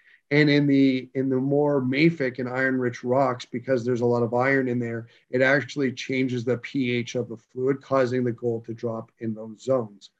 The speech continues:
So, you know, what we've gone out to do, just to rehash it all, is where is it open? Where is it closed off? Which we've done. It's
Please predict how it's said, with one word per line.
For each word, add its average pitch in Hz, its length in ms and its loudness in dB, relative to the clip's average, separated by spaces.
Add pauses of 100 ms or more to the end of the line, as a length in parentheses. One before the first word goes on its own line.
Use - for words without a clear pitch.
(520)
So, 151 600 4
you 165 120 6
know, 147 100 2
what 170 280 2
we've 175 300 4
gone 151 240 2
out 147 240 -2
to 139 100 -8
do, 120 480 -2 (400)
just 127 260 -4
to 120 260 0
rehash 120 600 -2
it 123 80 -4
all, 120 240 2
is 110 320 -6 (760)
where 147 240 4
is 143 120 4
it 139 80 4
open? 180 460 2 (180)
Where 135 240 -2
is 131 100 -2
it 131 100 -8
closed 113 340 -4
off? 147 320 -2 (360)
Which 123 180 -4
we've 120 180 -4
done. 139 300 0
It's 113 160 -2